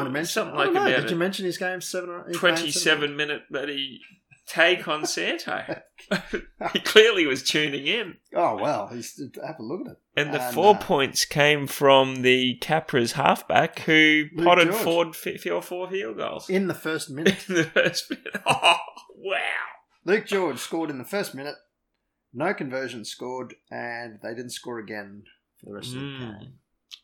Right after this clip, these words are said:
Speaker 2: I'm tipping that Luke George, uh, scored out wide.
Speaker 1: <laughs> I couldn't tell you. I didn't end up getting to the game, despite what I, uh,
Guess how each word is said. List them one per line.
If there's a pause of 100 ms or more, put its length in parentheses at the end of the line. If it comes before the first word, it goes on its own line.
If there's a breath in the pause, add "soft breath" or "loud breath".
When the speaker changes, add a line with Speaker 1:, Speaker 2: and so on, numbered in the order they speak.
Speaker 2:
I'm
tipping
that
Luke
George, (640 soft breath)
uh, (200)
scored
out
wide. (520)
Speaker 1:
<laughs>
I
couldn't
tell
you. (640 loud breath)
I
didn't
end
up
getting
to
the
game,
despite
what
I,
uh,